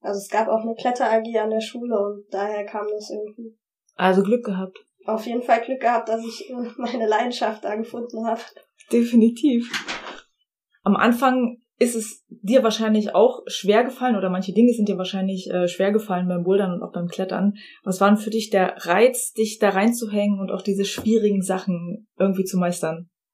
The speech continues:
Speaker 1: Also ich hab ziemlich schnell gemerkt, dass mir das ganz gut liegt und dass ich irgendwie so ein gewisses Talent dafür hab.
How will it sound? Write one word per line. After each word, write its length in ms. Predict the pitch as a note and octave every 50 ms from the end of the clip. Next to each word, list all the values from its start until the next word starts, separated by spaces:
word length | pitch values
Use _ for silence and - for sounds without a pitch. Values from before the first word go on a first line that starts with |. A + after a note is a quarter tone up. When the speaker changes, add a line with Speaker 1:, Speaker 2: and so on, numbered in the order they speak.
| _ _ _ _
Speaker 1:
Also 220 | A3+ A#3 A3+ A3+
ich 100 | A3+ -
hab 140 | D4 D4 -
ziemlich 380 | - D#4+ D#4 D#4 D4 D4 -
schnell 260 | - G#3+ A#3 A#3+ C4 B3+
gemerkt, 440 | A#3 A#3 A3+ A#3 B3 C#4 C#4 -
dass 180 | A#3 A#3 A#3 -
mir 120 | B3 A#3
das 320 | A3+ A3 A3+ A3 - - _ -
ganz 260 | A3 A3 A3 A3 -
gut 180 | - A3 G#3
liegt 280 | A3+ A3 C4 C#4 C4+ -
und 100 | A3+ G#3+
dass 180 | G#3 G#3+ G#3 -
ich 100 | - -
irgendwie 260 | G3+ G#3+ G#3+ A3 G#3+ A3
so 120 | A3 G#3+
ein 920 | G#3+ G#3+ G#3+ - _ _ _ _ _ _ _ _ _ _ _ _ _ A#3
gewisses 300 | A3 A3+ A3+ B3 B3 B3
Talent 400 | - - A3+ G#3+ G#3+ G#3+ B3+ C4
dafür 380 | - C#4 C#4 - - C#4+ C#4 C4+
hab. 160 | C#4 C#4 C#4